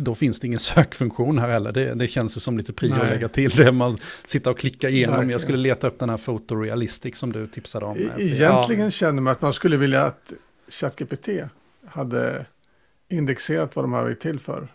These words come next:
Speaker 2: Så att
Speaker 1: Ja,
Speaker 2: man
Speaker 1: så
Speaker 2: kan
Speaker 1: du kan
Speaker 2: liksom
Speaker 1: fråga bara.
Speaker 2: Naturligtvis, använd lämpliga plugins.
Speaker 1: Ja.
Speaker 3: Mm.
Speaker 2: Varför sk-, varför ska vi behöva veta det? Varför ska vi
Speaker 3: Ja,
Speaker 2: läsa
Speaker 3: och sen
Speaker 2: igenom
Speaker 3: att du kan använda
Speaker 2: instruktionerna?
Speaker 3: tre åt gången bara nu.
Speaker 2: Ja.
Speaker 3: Ehm,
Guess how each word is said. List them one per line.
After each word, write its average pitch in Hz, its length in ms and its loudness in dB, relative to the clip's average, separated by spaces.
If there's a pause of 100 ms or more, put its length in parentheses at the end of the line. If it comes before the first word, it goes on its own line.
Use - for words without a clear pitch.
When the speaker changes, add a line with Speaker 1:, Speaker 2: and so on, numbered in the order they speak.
(140)
Speaker 2:
Så - 60 -6
att 120 80 -4
Speaker 1:
Ja, 110 260 -2
Speaker 2:
man 135 100 -2
Speaker 1:
så 139 60 -8
Speaker 2:
kan 139 100 -4
Speaker 1:
du 139 60 -2
kan - 40 -6
Speaker 2:
liksom 151 240 -8
Speaker 1:
fråga 113 240 -6
bara. 110 200 -10 (760)
Speaker 2:
Naturligtvis, 175 380 -4
använd 156 300 2
lämpliga 135 460 2
plugins. 131 640 -4 (260)
Speaker 1:
Ja. 110 220 -4 (340)
Speaker 3:
Mm. 131 120 -4
Speaker 2:
Varför 147 220 -4
sk-, - 140 -14
varför 151 280 -2
ska 147 200 -6
vi 135 360 -4
behöva 180 340 -6
veta 139 240 -6
det? - 140 -10 (120)
Varför 151 180 -6
ska - 140 -6
vi 151 100 0
Speaker 3:
Ja, 147 80 2
Speaker 2:
läsa 143 100 4
Speaker 3:
och 139 60 -2
sen - 100 0
Speaker 2:
igenom 143 120 2
Speaker 3:
att 127 60 -2
du - 60 -2
kan 156 140 0
använda 139 320 2
Speaker 2:
instruktionerna? 131 360 0
Speaker 3:
tre 117 100 -10
åt - 40 -16
gången 131 360 0
bara 123 240 2
nu. 113 200 -6 (840)
Speaker 2:
Ja. 143 300 0
Speaker 3:
Ehm, 113 420 -6